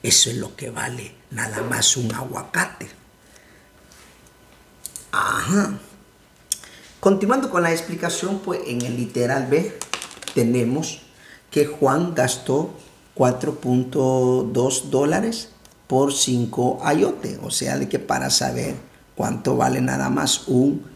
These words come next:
ayote, lo vamos a encontrar de la siguiente manera, que nosotros digamos, esos cuatro punto dos que son dólares, lo vamos a dividir entre ¿qué?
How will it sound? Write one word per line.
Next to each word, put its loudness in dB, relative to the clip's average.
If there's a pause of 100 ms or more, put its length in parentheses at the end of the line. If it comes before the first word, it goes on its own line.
ayote, 0
lo -2
vamos 0
a 0
encontrar 0
de 0
la 2
siguiente 0
manera, 0
que -6
nosotros -2
digamos, -2 (680)
esos 2
cuatro -2
punto -2
dos -2 (440)
que 0
son 2
dólares, 2
lo -4
vamos -2
a 0
dividir 0
entre 0
¿qué? -4